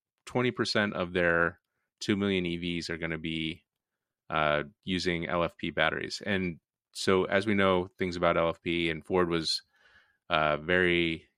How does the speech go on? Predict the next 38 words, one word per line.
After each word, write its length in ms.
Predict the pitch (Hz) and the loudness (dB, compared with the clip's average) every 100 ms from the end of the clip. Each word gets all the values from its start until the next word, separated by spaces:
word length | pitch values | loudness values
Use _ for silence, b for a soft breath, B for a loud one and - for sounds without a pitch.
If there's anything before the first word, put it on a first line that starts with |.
| _ - | _ -8
uh, 340 | 85 80 78 76 _ _ _ _ _ - | -4 -4 -4 -8 _ _ _ _ _ -18
ex-, 220 | 92 - _ - - | -14 -14 _ -14 -2
they, 220 | 92 90 | 0 0
they 200 | 90 90 | 0 -2
explained 580 | 85 - 95 90 78 73 _ | -2 -2 0 0 -6 -14 _
that 180 | - 90 - | -8 -8 -6
the 180 | 87 82 | -4 -2
advantages 560 | 82 90 87 85 82 | 0 0 0 -2 -4
and 100 | 85 | -4
disadvantages 680 | 80 - 80 82 78 78 76 | -8 -8 -8 -8 -6 -8 -8
of 100 | 82 | -4
L 160 | 78 78 | -4 -4
F 140 | - | -8
P 140 | 85 | -10
pretty 200 | - 82 | -8 -6
well. 260 | 80 80 78 | -4 -2 -2
And 120 | 78 | -4
you 120 | 80 - - | -12 -14 -10
can 120 | 98 | -8
scroll 260 | - 104 | 0 0
down, 260 | 85 82 80 | 2 0 0
there's, 160 | 78 82 | -4 -6
like, 160 | 78 | -6
a 60 | 82 | -6
little, 340 | 80 78 78 | -6 -4 -4
uh, 200 | 78 80 - _ _ _ _ _ _ _ - | -4 -6 -12 _ _ _ _ _ _ _ -4
little 160 | 80 | -2
graphic 480 | 78 85 82 80 80 | 0 2 2 0 -6
they 80 | 85 | -4
used. 300 | 78 76 - 92 | -4 -6 -2 0
But, 160 | 87 _ _ _ _ - | 0 _ _ _ _ -4
um, 460 | 90 87 85 82 - _ _ _ _ - | 2 4 2 -2 -10 _ _ _ _ -4
energy, 400 | 123 123 117 120 | 4 4 6 2
power, 440 | 107 107 101 107 104 | 2 4 6 6 4
and 200 | 85 87 | 0 -4
cold 220 | 104 95 | -2 2
weather 240 | 98 92 | 2 2
performance, 800 | 85 95 - 110 120 123 117 - | -2 -4 0 0 0 -2 -2 -4